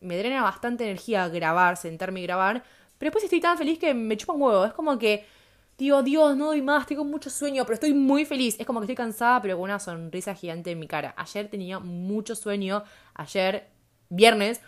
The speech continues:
fue el día que grabé dos episodios. Yo nunca grabo dos episodios en un mismo día.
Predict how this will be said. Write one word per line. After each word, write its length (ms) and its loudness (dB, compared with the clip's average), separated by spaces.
fue 140 -2
el 40 2
día 100 2
que 120 0
grabé 300 2
dos 200 -4
episodios. 520 -6
Yo 140 -16
nunca 300 -4
grabo 240 0
dos 160 -4
episodios 380 -10
en 80 -10
un 100 -10
mismo 220 -6
día. 420 0